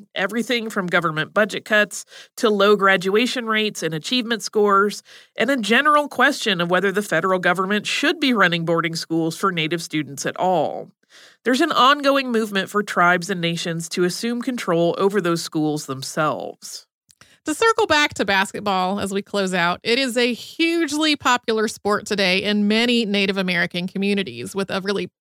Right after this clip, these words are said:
Speaker 2: fast-paced style of play that's come to be known as resball.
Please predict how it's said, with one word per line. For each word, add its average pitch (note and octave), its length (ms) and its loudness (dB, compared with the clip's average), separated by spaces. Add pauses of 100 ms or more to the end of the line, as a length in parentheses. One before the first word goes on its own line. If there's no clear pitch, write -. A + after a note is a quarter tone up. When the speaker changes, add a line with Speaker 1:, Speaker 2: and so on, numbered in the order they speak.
(140)
Speaker 2:
fast-paced B3 760 0
style C#4 500 2
of - 160 -4
play F3+ 300 0
that's - 220 -6
come A3+ 220 -2
to G#3+ 100 -4
be G3+ 120 0
known G3 160 0
as F3 160 -4
resball. F3+ 720 -2